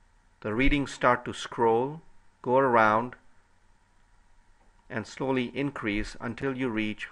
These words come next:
four hundred and sixty-eight millivolts. You then press confirm, and the calibration is done.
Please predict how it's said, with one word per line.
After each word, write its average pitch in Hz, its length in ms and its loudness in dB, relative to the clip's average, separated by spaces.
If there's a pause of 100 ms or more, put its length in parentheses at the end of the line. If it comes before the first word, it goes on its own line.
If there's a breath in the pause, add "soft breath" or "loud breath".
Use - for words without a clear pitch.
four 131 220 2
hundred 113 300 2
and 104 120 0
sixty-eight - 560 -8
millivolts. 107 640 -6 (1600)
You 113 120 -6
then 131 260 2
press 113 380 6
confirm, 113 720 -2 (3250)
and 117 160 -4
the 113 60 -2
calibration 113 640 2
is 110 120 -6
done. 123 260 2